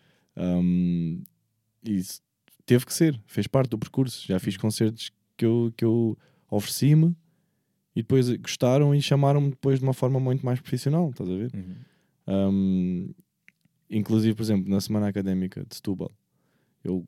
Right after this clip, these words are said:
Speaker 1: eu estudei lá no I P S e ganhámos um concurso de bandas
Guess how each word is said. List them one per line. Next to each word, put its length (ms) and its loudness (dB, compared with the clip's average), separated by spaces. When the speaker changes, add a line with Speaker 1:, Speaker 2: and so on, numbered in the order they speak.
Speaker 1:
eu 120 2
estudei 320 -2
lá 380 0
no 120 0
I 60 -2
P 120 -4
S 440 -4
e 500 -2
ganhámos 360 2
um 80 0
concurso 580 -6
de 200 -14
bandas 580 0